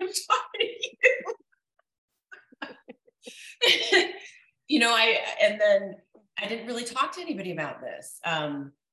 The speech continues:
and so I said, "Not really." And she said, "Well, what do you love to do?" And I said, "Well, I love to run." And she said, "Well, have you been running?" And I said, "No,"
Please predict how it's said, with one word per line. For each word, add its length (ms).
and 480
so 480
I 100
said, 220
"Not 280
really." 400
And 120
she 100
said, 220
"Well, 120
what 200
do 60
you 120
love 280
to 100
do?" 420
And 100
I 40
said, 180
"Well, 100
I 100
love 400
to 140
run." 440
And 140
she 140
said, 380
"Well, 100
have 320
you 100
been 160
running?" 460
And 100
I 100
said, 280
"No," 460